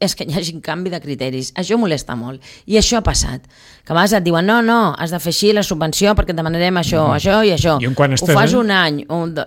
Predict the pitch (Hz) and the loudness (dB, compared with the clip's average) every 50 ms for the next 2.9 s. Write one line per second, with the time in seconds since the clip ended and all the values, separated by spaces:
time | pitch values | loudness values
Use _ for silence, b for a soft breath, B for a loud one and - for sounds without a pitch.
0 | - 202 208 202 196 - 247 262 285 277 285 311 330 - - 285 311 311 294 277 | 0 2 2 2 2 2 0 0 2 2 2 0 0 -2 -2 -2 0 2 2 2
1 | 262 - - 262 269 311 311 - 262 254 277 269 277 269 269 277 285 302 330 311 | 0 2 2 0 0 0 0 -2 -2 -2 -2 -2 0 0 0 0 -2 -2 -4 -2
2 | - 269 240 - 226 214 170 B B B B B - 147 165 170 147 | -4 -4 -4 -2 -4 -6 -6 B B B B B -12 -8 -6 -6 -6